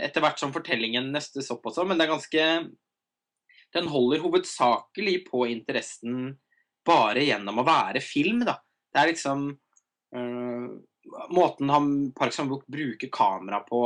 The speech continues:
eh, i den filmen her, er jo bare helt, eh, ja, det er liksom, det, det er sånn jeg pleier å si at det er porno for, eh, cinefile. Det er, eh, s-,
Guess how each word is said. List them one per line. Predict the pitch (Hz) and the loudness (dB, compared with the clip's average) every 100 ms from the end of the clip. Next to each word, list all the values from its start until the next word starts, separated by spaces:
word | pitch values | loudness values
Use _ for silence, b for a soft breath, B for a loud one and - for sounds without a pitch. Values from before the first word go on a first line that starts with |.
| 120 | 4
eh, | 120 120 120 131 | 2 2 0 0
i | 123 | -2
den | 123 | -2
filmen | 104 123 | -4 2
her, | 131 139 | 4 4
er | 131 | 2
jo | 131 | 0
bare | 123 117 | -2 -2
helt, | 110 120 _ - | -4 -6 _ -2
eh, | 123 120 123 127 _ _ _ _ _ _ _ _ _ _ _ | 0 0 0 -4 _ _ _ _ _ _ _ _ _ _ _
ja, | 135 170 | 4 4
det | 175 | 6
er | 165 | 4
liksom, | 156 165 151 151 | 2 -2 -2 -2
det, | 151 143 | -2 2
det | 160 | 2
er | 160 | 2
sånn | 147 139 | 0 0
jeg | |
pleier | 147 131 135 | 0 -2 -2
å | |
si | 127 | -4
at | 127 | -2
det | 139 | -4
er | - | -6
porno | 147 131 113 117 170 196 - - | -10 -8 -8 -2 0 -2 -6 -4
for, | 139 | -2
eh, | 135 135 131 135 127 | 2 2 2 0 -4
cinefile. | - 131 135 123 110 131 190 - _ _ _ _ _ _ _ _ _ _ _ - - - | -6 -8 -6 -4 0 0 -2 -8 _ _ _ _ _ _ _ _ _ _ _ -20 -20 0
Det | 135 | 4
er, | 139 143 | 6 4
eh, | 143 143 143 139 139 139 135 135 135 131 131 127 _ _ _ _ _ _ _ - | 2 2 0 0 -2 -4 -4 -4 -6 -6 -8 -12 _ _ _ _ _ _ _ -20
s-, | - | -18